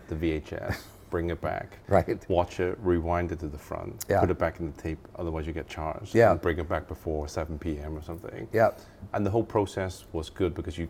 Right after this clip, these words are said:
Speaker 1: you brought back, you did your popcorn, and you watched the
Speaker 2: Mm-hmm.
Speaker 1: movie with your family, and it was a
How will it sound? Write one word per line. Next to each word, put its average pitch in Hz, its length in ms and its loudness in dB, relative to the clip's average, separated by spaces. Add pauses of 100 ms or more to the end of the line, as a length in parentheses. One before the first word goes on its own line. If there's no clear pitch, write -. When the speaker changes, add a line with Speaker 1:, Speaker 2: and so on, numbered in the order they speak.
Speaker 1:
you 82 80 -4
brought 80 300 -4
back, 82 300 -2
you 80 60 -2
did 78 160 -2
your 76 80 -6
popcorn, 78 500 -6
and 73 80 -6
you 71 120 -6
watched 110 180 4
the 139 60 0
Speaker 2:
Mm-hmm. 80 100 -4
Speaker 1:
movie 78 160 -4
with 76 80 -6
your 76 80 -6
family, 76 460 -6
and 76 160 -6
it 78 40 -6
was 80 140 -6
a 76 220 -6